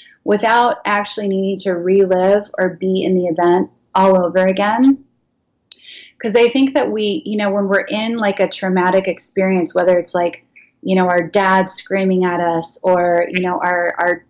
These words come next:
our cat dies, or our child gets sick, um, in a serious way, or, you know, any of the normal life traumatic things that happen, we can only be so much in that experience because our spirit and our body wants to kind of check out of it.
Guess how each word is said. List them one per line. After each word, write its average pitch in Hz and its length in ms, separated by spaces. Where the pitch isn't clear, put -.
our 175 100
cat - 420
dies, 175 600
or 180 460
our 175 80
child 196 380
gets - 240
sick, 175 500
um, 175 320
in 180 180
a 170 40
serious 180 400
way, 175 160
or, 170 100
you 180 120
know, 180 200
any 208 320
of 175 120
the 180 180
normal 185 600
life 175 300
traumatic 170 500
things 175 220
that 165 100
happen, 175 480
we 208 140
can 226 140
only 247 320
be 190 500
so - 320
much 190 240
in 185 180
that 190 120
experience 214 680
because 196 320
our 175 100
spirit 185 460
and - 100
our 185 100
body 175 300
wants 180 220
to 175 60
kind 170 180
of 160 100
check 180 320
out 175 160
of 185 100
it. 220 260